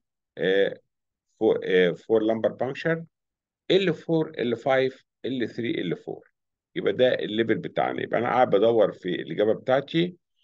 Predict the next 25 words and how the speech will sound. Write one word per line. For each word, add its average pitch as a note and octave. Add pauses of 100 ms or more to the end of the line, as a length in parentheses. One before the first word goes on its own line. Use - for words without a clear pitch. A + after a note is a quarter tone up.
(460)
إل B2+
ثري، -
إل A#2
فور F3+ (220)
صح، - (480)
إل G#2+
فور، A2+
إل F2+
فايف G2+
صح، - (340)
وهنا A#2+
موجود F#2+
عندي F2+ (160)
إل E2
فور، D#2 (140)
إل - (120)
فايف. - (1300)
Following F#3+
a A2+
car D#3 (100)
crash, - (680)
a G2
forty-seven-year-old B2+
woman A#2 (160)
complains A2+